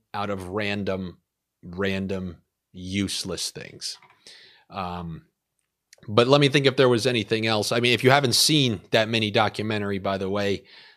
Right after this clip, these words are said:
um, it's, you know, it came out pretty good. They left out a decent amount of the funny stuff, but obviously, you know, when you're trying to tell a family fen-, friendly Christmas story,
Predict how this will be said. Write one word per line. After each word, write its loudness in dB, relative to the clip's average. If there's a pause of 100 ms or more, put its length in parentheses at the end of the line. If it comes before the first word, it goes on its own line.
um, -12 (460)
it's, -4 (320)
you 0
know, 0
it -2
came 4
out 4
pretty 4
good. 6
They 6
left 2
out 6
a 0
decent -4
amount 0
of -4
the -6
funny -4
stuff, -2
but -4
obviously, 0
you -2
know, -2
when -2
you're -4
trying -2
to -8
tell 2
a -8
family -2
fen-, -4
friendly -4
Christmas -6
story, -4